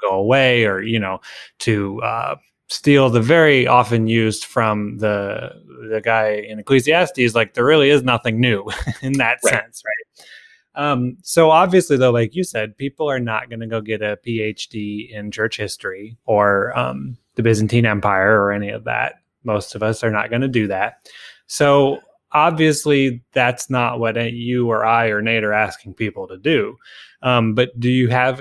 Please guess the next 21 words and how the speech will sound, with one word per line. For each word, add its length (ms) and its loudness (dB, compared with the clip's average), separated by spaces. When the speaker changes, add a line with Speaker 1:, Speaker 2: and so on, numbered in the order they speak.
Speaker 1:
any 460 -4
thoughts 500 -6
or 240 -6
maybe 460 -4
some 520 -12
suggestions 680 -4
just 280 -2
about 400 0
how 600 2
someone 420 0
who 120 0
just 200 -4
has 180 2
a 60 2
little 220 2
bit 160 0
of 100 -2
time 300 -2
here 200 -2
and 160 -2
there, 320 -2